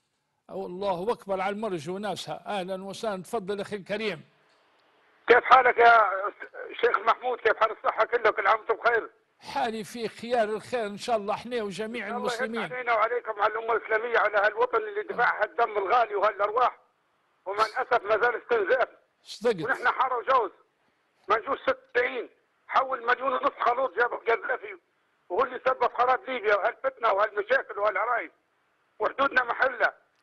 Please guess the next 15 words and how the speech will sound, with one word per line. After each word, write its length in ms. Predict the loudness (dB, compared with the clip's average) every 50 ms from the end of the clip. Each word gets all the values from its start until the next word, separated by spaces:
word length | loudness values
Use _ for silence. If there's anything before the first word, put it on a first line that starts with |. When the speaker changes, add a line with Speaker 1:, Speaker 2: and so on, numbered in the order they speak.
| _ _ _ _ -4
Speaker 2:
ونحن 240 | -2 -2 0 0
الليبيين 380 | 0 0 -2 -2 -4 -4 -4 -4 -4 -6 -6
انقطعنا 520 | -2 0 0 2 2 2 2 0 -2 -8 -8
وماتوا 640 | -6 -6 -6 -4 0 0 0 2 2 2 2 2
أبنائنا 500 | 2 2 2 2 2 2 0 -4 -10 -10 _ _ _ -10
في 40 |
الشرق 420 | -10 -6 0 0 0 0 0 -2 -6
وفي 120 | -4 -4
الغرب 380 | -2 0 2 2 2 2 -2 -6
وفي 180 | -8 -6 -6
الجنوب. 420 | -4 -2 0 2 2 2 0 -2 -6 _ _ _ _ _ _ _
Speaker 1:
صدقت. 280 | -20 -16 -12 -10 -8 -8
Speaker 2:
من 100 | -6 -4
دون 200 | -4 -4 -2 0
فائدة. 440 | 2 2 2 2 0 0 -2 -2